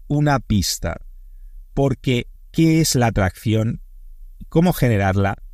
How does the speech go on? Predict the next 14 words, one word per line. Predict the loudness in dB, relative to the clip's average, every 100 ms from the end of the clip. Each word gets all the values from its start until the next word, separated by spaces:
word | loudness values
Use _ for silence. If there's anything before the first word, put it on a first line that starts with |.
| -18 -14
¿Qué | -4
tenían | 0 4 4 6
en | 4
común | 2 2 2 2
todas | 2 0
estas | 0 -2 -2
personas? | -2 -2 0 0 0 -4 -8 -16 -18 -18 -16 -12 -2
Te |
lo | 2
voy | 4
a | 4
decir. | 2 -2 -4 -8 -18 -16 -14 -14 -14 -14 -14 -2
Atracción | -2 2 0 0 0 4 4 2 -2 -10 -6
igual | -4 0 4 4 2